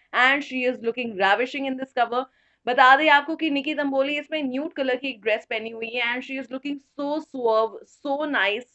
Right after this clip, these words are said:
so pretty। वो बहुत ज्यादा प्यारी लग रही है इस magazine cover में। और ये शायद उनका एक prominent magazine cover होगा, अ, बिग Boss fourteen के बाद,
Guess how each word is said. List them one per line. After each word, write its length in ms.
so 100
pretty। 340
वो 120
बहुत 480
ज्यादा 300
प्यारी 280
लग 200
रही 120
है 80
इस 140
magazine 360
cover 280
में। 200
और 200
ये 240
शायद 480
उनका 360
एक 280
prominent 500
magazine 340
cover 300
होगा, 340
अ, 400
बिग 240
Boss 200
fourteen 320
के 120
बाद, 340